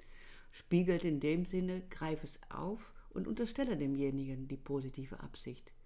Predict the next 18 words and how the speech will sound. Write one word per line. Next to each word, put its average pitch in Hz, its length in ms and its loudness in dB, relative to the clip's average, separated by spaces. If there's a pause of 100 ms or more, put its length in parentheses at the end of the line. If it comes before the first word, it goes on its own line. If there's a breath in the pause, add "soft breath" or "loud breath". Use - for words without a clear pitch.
(580 soft breath)
Und 160 120 4
wenn 180 140 8
du 180 60 8
deinen 156 220 6
Partner 196 380 -2
und 160 120 2
deine 151 180 0
Partnerin 147 640 -2
gut 185 240 -2
kennst, - 540 -4 (280 soft breath)
dann 139 200 0
wirst 151 320 4
du 143 80 2
sicherlich 135 800 -2 (180)
eine 139 200 -4
Menge 135 320 2
positive 127 720 -4
Absichten - 680 -8